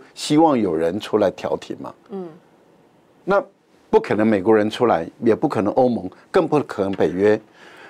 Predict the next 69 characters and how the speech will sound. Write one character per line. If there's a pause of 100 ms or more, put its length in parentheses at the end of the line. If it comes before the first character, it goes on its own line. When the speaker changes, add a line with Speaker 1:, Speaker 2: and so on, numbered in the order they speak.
(140)
Speaker 1:
然
后
巴
西
的
力
量
又
不
够， (400)
印
度
也
想
参
与
咖，
可
是
他
也
不
算
一
个
咖。 (460)
唯
一 (140)
算， (200)
唯
一
能
够
调
停
的
就
是
中
国。 (240)
Speaker 2:
嗯。 (360)
Speaker 1:
所
以
俄
国
也
希
望
中
国
能
调
停，
乌
克
兰
也
希
望，
欧
盟
也
希
望
中
国
能
调
停。